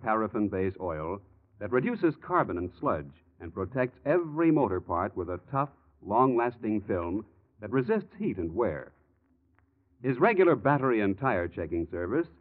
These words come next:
help you get extra months of wear. Should you need a new battery,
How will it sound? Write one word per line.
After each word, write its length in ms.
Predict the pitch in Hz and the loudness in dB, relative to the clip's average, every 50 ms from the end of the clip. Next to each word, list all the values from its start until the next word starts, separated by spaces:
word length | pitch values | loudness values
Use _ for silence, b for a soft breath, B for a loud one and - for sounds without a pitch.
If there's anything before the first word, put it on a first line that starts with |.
| _ _ - | _ _ -2
help 180 | 156 196 190 160 | -2 -2 0 4
you 140 | 170 170 | 2 4
get 220 | 156 143 147 139 - - | 4 4 2 0 2 0
extra 400 | 180 190 185 - - - 147 127 | 0 0 0 -4 -8 -2 -2 -2
months 280 | 117 117 113 104 101 110 | 0 0 -2 -2 0 -2
of 140 | 104 92 82 | -4 -2 0
wear. 380 | 98 101 87 76 67 62 - - _ _ _ _ _ _ _ _ _ _ _ _ | 0 -2 -2 -2 -6 -10 -16 -20 _ _ _ _ _ _ _ _ _ _ _ _
Should 180 | 127 120 113 104 | -4 -2 0 0
you 100 | 101 98 | 0 0
need 200 | 104 101 101 90 | 2 2 0 0
a 80 | 90 | 2
new 180 | 95 127 180 196 | 6 6 6 6
battery, 500 | - - - - - 90 95 120 156 | 6 -2 -6 -6 -4 -2 0 0 0